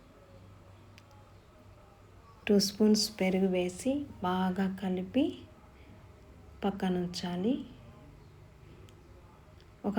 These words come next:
హాఫ్ అన్ అవర్ అలా పక్కన ఉంచితే మంచిది. కొంచెం కలర్ వేసుకోండి, మీకు నచ్చితే వేసుకోండి కలరు.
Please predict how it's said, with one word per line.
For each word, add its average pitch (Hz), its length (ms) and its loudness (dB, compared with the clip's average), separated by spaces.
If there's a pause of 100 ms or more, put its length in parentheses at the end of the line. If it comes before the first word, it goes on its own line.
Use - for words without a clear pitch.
హాఫ్ 190 240 0
అన్ 190 100 2
అవర్ 196 240 4
అలా 175 240 0
పక్కన 185 300 -2 (100)
ఉంచితే 180 360 -4 (120)
మంచిది. 175 540 -2 (2250)
కొంచెం 185 320 0 (560)
కలర్ 208 400 4
వేసుకోండి, 185 720 0 (540)
మీకు 180 300 -6
నచ్చితే 180 440 -4 (140)
వేసుకోండి 180 720 -6 (180)
కలరు. 175 480 -4